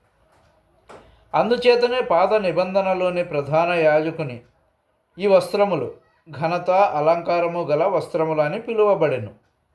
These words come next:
ఒక ప్రక్కన అతి పరిశుద్ధ స్థలములోనికి వెళ్ళుటకు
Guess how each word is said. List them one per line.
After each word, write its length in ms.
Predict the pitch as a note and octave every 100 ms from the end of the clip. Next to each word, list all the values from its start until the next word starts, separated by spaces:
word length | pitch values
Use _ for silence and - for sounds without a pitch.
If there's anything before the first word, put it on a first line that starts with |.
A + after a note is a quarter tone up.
| _ _ _ _ _ _ _ G3+
ఒక 320 | A3 A#3+ A#3
ప్రక్కన 360 | F#3 F3+ A#3
అతి 300 | A#3 F3+ E3+
పరిశుద్ధ 420 | G#3+ G#3 G#3+ G#3+ G#3
స్థలములోనికి 680 | G#3 F3+ F3+ F3+ F3+ F3
వెళ్ళుటకు 600 | E3 D#3 E3 D#3+ A3+ A#2+